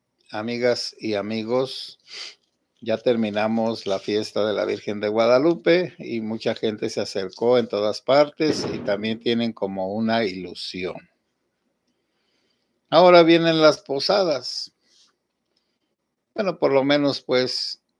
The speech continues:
entre las cosas malas, pues, disfrutemos las que podamos.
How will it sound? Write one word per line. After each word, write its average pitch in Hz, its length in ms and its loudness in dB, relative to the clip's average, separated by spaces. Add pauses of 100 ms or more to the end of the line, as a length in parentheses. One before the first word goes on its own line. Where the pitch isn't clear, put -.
(840)
entre 117 360 -2
las 113 400 -4 (240)
cosas 131 380 0
malas, 127 600 -2
pues, - 120 -20
disfrutemos 135 720 -4
las 131 220 -2
que 135 140 -6
podamos. 185 840 -6